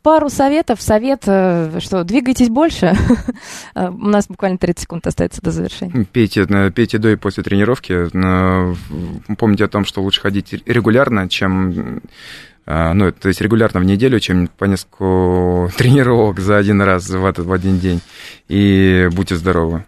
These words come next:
Speaker 2: Всё.
Speaker 1: Спасибо большое. Мастер-тренер Лес Милс, куратор групповых программ сети фитнес-клубов Алексей Гладков был в эфире программы "Про фитнес" на "Говорит Москва". Спасибо.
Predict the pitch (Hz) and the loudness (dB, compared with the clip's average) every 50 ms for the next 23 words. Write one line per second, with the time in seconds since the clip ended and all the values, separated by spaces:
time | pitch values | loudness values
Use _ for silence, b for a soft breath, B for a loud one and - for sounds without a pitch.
0 | _ B B B B B 80 B B B B _ - 208 220 - 285 240 220 196 | _ B B B B B -12 B B B B _ 0 0 0 0 0 0 0 2
1 | 190 185 180 - 180 170 175 190 214 233 - - 208 - - - 208 226 247 269 | 0 0 0 -2 -2 -2 0 0 0 0 2 0 -2 0 0 -2 0 0 2 2
2 | 262 247 214 202 185 180 170 165 151 - 170 160 160 - - 175 170 175 170 180 | 2 2 2 2 2 0 0 -2 -2 -4 -6 -6 -8 -6 -4 -2 0 0 0 -2
3 | 170 165 170 170 175 170 170 170 165 - - 170 170 165 175 185 202 226 214 - | -2 -4 -2 0 0 0 0 -2 -4 -2 -2 -2 0 0 0 0 2 0 0 0
4 | - 180 - 170 - - - 185 175 - - 247 285 262 247 - 262 254 262 - | 0 0 0 -2 -2 -2 -2 -2 -2 0 -2 -2 -2 -2 0 0 0 0 0 0
5 | - 277 269 247 269 262 254 - - 294 330 277 220 226 240 220 202 202 - - | 0 0 2 2 2 2 0 -2 -4 -4 -4 -4 -6 -6 -6 -4 -6 -6 -4 -2
6 | 247 269 262 226 190 175 - - 180 175 175 - 196 220 226 220 196 - - 196 | 0 2 2 0 0 -2 -2 -2 -2 0 0 0 0 2 0 0 -2 -2 -2 -2
7 | 202 196 - - 220 - - 285 254 202 180 - - - 170 165 165 160 156 151 | -2 -4 -4 -6 -6 -4 -2 0 0 0 0 -2 -4 -4 -2 -2 -2 -2 -2 0
8 | 160 160 165 165 175 - 180 180 185 - - 233 262 - 190 196 190 - 269 247 | 0 2 2 2 0 0 -2 -2 -2 -2 -2 -2 -2 0 -2 -2 0 -2 -2 -2
9 | 233 180 | -2 -4